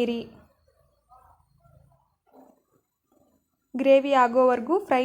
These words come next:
ಮಾಡ್ತಾನೇ ಇರಿ. ಗ್ರೇವಿ ಆದ ನಂತರ ಅದನ್ನು ಗ್ಯಾಸ್ ಮೇಲಿಂದ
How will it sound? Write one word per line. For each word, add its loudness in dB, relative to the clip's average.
ಮಾಡ್ತಾನೇ -6
ಇರಿ. -4
ಗ್ರೇವಿ 6
ಆದ 2
ನಂತರ -2
ಅದನ್ನು -2
ಗ್ಯಾಸ್ 4
ಮೇಲಿಂದ -4